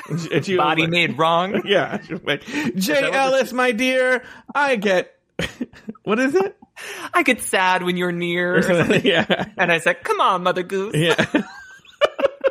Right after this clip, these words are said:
Speaker 2: Yeah. Um, yeah, when I
Speaker 1: Jay
Speaker 2: walked
Speaker 1: can
Speaker 2: into
Speaker 1: see
Speaker 2: house
Speaker 1: Alaska from his house.
Speaker 2: <laughs> When I walked into House of Intuition, I said, "I'm feeling intuitive."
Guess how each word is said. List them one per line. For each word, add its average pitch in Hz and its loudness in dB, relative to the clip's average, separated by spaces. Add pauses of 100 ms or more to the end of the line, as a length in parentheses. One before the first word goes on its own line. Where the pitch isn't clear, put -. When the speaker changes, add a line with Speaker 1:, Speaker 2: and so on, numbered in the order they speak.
(1500)
Speaker 2:
Yeah. 131 0 (760)
Um, 139 0 (160)
yeah, - -2
when 156 -4
I 202 0
Speaker 1:
Jay 233 0
Speaker 2:
walked - -2
Speaker 1:
can 233 0
Speaker 2:
into 220 -4
Speaker 1:
see 196 2
Speaker 2:
house 170 0
Speaker 1:
Alaska 190 0
from 135 -2
his 208 2
house. 131 -4 (360)
Speaker 2:
<laughs> - 2 (1000)
When 170 2
I 151 4
walked 135 2
into 139 2
House 127 0
of 120 -4
Intuition, 120 0
I 123 2
said, 123 0 (1120)
"I'm 190 2
feeling 147 2
intuitive." 175 0